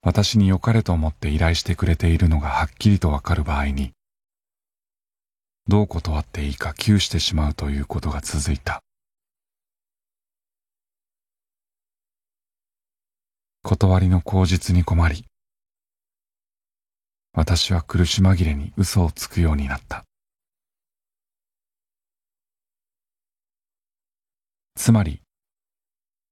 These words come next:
自分は間もなく外国に行くので、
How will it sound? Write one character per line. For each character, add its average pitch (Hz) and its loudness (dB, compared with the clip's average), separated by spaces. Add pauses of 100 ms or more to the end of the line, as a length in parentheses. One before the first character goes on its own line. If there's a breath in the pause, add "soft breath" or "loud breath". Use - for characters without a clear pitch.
(920)
自 87 0
分 101 4
は 98 2
間 95 2
も 101 4
な 95 0
く 82 -10
外 80 0
国 85 0
に 82 4
行 80 -4
く 87 2
の 73 2
で、 69 -8